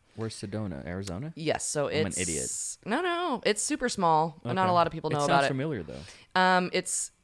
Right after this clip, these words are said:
Speaker 2: it's super popular for the, the red rocks that they have up there.
Speaker 1: Mm.
Speaker 2: It's absolutely beautiful. It's
Speaker 1: Oh, yeah.
Speaker 2: probably about a two-hour drive from Phoenix.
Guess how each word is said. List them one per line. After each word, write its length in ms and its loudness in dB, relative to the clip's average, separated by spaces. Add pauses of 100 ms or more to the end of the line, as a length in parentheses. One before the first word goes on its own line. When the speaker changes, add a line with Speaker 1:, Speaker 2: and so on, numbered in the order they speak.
(320)
Speaker 2:
it's 120 -4
super 260 -2
popular 420 0
for 140 -10
the, 220 2
the 100 -6
red 160 0
rocks 360 0
that 100 -8
they 100 -2
have 160 -2
up 100 -4
there. 320 0 (120)
Speaker 1:
Mm. 320 -4
Speaker 2:
It's 320 -4 (720)
absolutely 400 -6
beautiful. 340 -4
It's 160 -4
Speaker 1:
Oh, 80 -8
yeah. 60 -6
Speaker 2:
probably 300 -2
about 180 0
a 40 -2
two-hour 600 -4
drive 240 -6
from 180 -16
Phoenix. 500 -12